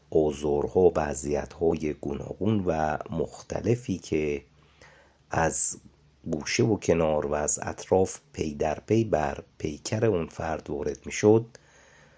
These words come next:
اون رو واقعاً خسته کرده بود و ایشون آمد نزد راف شلومو زلمان اویربخ زخر صدیق لیورخا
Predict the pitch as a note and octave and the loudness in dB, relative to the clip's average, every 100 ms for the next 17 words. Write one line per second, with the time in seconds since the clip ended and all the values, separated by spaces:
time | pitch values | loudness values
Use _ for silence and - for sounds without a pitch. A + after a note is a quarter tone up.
0 | _ _ - G2 F2 F2+ F2 E2+ D#2+ D2 | _ _ -2 2 4 8 8 6 2 -2
1 | D2 E2+ E2+ F2+ F2 - - - - A2+ | 0 0 0 0 -4 -6 -6 -6 0 0
2 | - F#2+ F2 F2+ E2+ F2 - _ _ _ | 4 2 4 0 0 -6 -8 _ _ _
3 | - - _ _ D#2 D2+ D#2+ D2+ D2 - | -20 -20 _ _ -6 0 2 2 -2 -6
4 | - - - F#2+ F#2+ - - D#2+ D#2+ D#2+ | -10 -6 0 2 2 -2 -6 -4 0 0
5 | D2+ D2+ - E2 D#2 D#2 D2+ D#2 _ _ | 0 -2 0 2 2 2 -2 -6 _ _
6 | _ _ _ - - - F2 F2+ F#2 - | _ _ _ -20 -8 4 8 8 6 2
7 | - D2+ D#2 E2 D#2 C#2+ D2+ D#2 - F#2+ | 2 2 2 0 2 0 0 0 -2 0
8 | F2+ E2+ E2 - - - D#2+ - - - | 2 4 2 0 -14 -6 -6 -4 -6 -6
9 | D#2 E2 - - - - G2+ A2 | -4 -4 -4 -8 -8 2 6 6